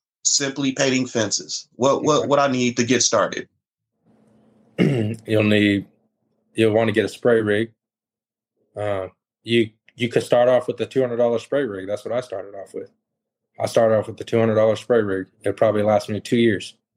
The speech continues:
Speaker 2: And then I went and go bought the, I bought the big, the big daddy, the nine hundred dollar one. I mean, that's not the big, big one, but that's the bigger one. Right. And so, um, so, you know, you can go spend two hundred just to get started, two hundred dollars.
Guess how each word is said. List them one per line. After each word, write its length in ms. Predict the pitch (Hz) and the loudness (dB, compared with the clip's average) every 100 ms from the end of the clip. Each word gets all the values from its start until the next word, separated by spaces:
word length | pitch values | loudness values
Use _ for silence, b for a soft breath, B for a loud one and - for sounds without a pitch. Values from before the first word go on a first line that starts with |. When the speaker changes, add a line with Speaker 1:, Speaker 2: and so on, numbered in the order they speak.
| _ _ _ _ _ | _ _ _ _ _
Speaker 2:
And 140 | 110 | 0
then 80 | 107 | 4
I 80 | 107 | 4
went 200 | 104 104 | 4 2
and 80 | 98 | 2
go 100 | 101 | 2
bought 220 | 95 95 | 2 2
the, 140 | - - | 0 -4
I 40 | 101 | 0
bought 200 | 98 - | 0 0
the 60 | |
big, 260 | 95 104 95 _ _ | -2 -2 -2 _ _
the 60 | 110 | -4
big 260 | 98 107 | 0 2
daddy, 240 | 95 92 92 | 2 2 2
the 280 | 92 92 - - | 0 0 -2 -4
nine 240 | 107 104 | 0 2
hundred 200 | 101 95 | 0 2
dollar 280 | 92 92 90 | 2 2 -2
one. 120 | 90 _ _ _ _ | -8 _ _ _ _
I 40 | 131 | 2
mean, 60 | 131 | 2
that's 100 | 120 | 2
not 120 | 113 | 2
the 80 | 107 | 2
big, 260 | 95 117 98 | 2 0 0
big 160 | 95 | -2
one, 200 | 92 92 | -2 -6
but 160 | 92 92 | -6 -2
that's 260 | 95 - - _ _ _ - | -2 -4 -16 _ _ _ -4
the 60 | 104 | 0
bigger 280 | 127 104 | 2 2
one. 180 | 90 90 _ _ _ _ _ _ _ | -2 -6 _ _ _ _ _ _ _
Right. 220 | 104 101 - _ | 0 0 -2 _
And 140 | 113 101 | -6 -4
so, 360 | - 95 92 - | 0 0 0 -2
um, 400 | 104 95 92 - _ _ _ _ _ _ _ _ _ _ _ _ _ _ _ _ _ | -4 -4 -6 -12 _ _ _ _ _ _ _ _ _ _ _ _ _ _ _ _ _
so, 280 | - 117 104 - _ | -2 0 0 -4 _
you 140 | - 117 | 0 2
know, 80 | |
you 140 | 113 113 | 4 2
can 80 | 117 | 2
go 100 | 110 | 0
spend 280 | - 120 110 | 0 -2 2
two 120 | 123 | 0
hundred 160 | 117 | 2
just 180 | 107 123 | 2 0
to 60 | 123 | 2
get 140 | 117 | 0
started, 360 | 113 123 123 113 | 2 2 2 0
two 140 | - | -2
hundred 160 | 123 113 | 0 2
dollars. 520 | 117 117 117 113 - | 2 2 2 -2 -8